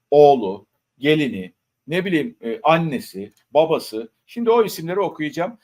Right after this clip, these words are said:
ve okuduktan sonra ben şok oldum biliyor musun? Ha, Türkiye'deki zaten A K P de bundan farklı değil. İYİ Parti de bundan farklı değil. M H P de bundan farklı değil. Ama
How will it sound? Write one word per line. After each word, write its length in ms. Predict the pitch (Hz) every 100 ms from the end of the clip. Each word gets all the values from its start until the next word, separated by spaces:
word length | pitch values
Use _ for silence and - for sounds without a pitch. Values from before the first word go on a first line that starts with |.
| _
ve 40 | 175
okuduktan 540 | 175 175 190 - 294
sonra 200 | 254 185
ben 120 | 190
şok 300 | 175 - 190
oldum 280 | 139 98 101
biliyor 140 | 120 208
musun? 200 | 113 185
Ha, 180 | 180 - _ -
Türkiye'deki 480 | 233 247 233 233
zaten 280 | 175 196 196 -
A 180 | 147
K 160 | 151 190
P 100 | 196
de 100 | 185
bundan 300 | 175 180 175
farklı 340 | 175 160 -
değil. 220 | 156 135 - _ _
İYİ 200 | 196 233
Parti 320 | 220 202 208
de 140 | 247 180
bundan 300 | 123 98 -
farklı 340 | 90 - 85
değil. 160 | 76 - _ _
M 160 | 151
H 140 | 208 220
P 140 | 339
de 100 | 302
bundan 340 | 247 151 117 98
farklı 360 | - - _
değil. 140 | 90 90
Ama 380 | - 240 190